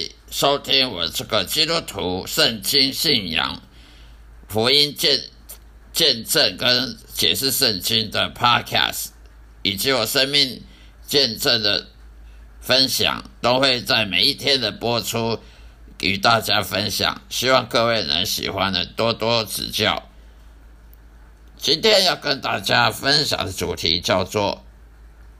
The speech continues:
敬畏耶和华上帝，才可能满足你的所有的欲望。我们都知道人都有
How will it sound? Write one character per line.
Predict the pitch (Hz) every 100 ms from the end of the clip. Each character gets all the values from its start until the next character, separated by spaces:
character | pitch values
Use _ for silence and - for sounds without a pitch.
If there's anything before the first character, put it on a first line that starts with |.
| - - - - - - - - - -
敬 | 190 180 170
畏 | 180 156
耶 | 127 139 151
和 | 123 104 101
华 | 95 82 85 87 -
上 | - - 123 101 98
帝， | 110 85 - - - - - - - - - - - - -
才 | - 101 135
可 | - 127 95
能 | 92 107 92
满 | 92 92
足 | - 101 104
你 | 92 76
的 | - 85
所 | - 92 120
有 | 107 78
的 | 53
欲 | - 123
望。 | 101 113 107 - - - - - - - - -
我 | 107
们 | 123 147
都 | 160 156
知 | 147 151
道 | 147 131
人 | 123 127
都 | 131 151
有 | 135